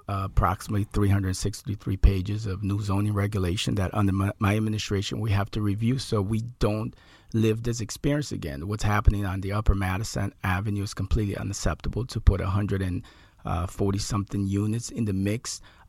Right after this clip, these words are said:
of a bunch of single-family units. And as,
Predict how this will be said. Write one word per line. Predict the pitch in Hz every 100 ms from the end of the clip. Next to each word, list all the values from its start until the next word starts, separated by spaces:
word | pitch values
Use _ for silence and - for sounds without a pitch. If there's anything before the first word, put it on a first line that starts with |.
| -
of | 117 107 107 104 104 - -
a | 113 110
bunch | 104 120 110 -
of | -
single-family | 117 110 107 107 - - 107 107 107
units. | 104 139 180 - - - _
And | 120 113 110 117 _ _ _ _ _
as, | 127 120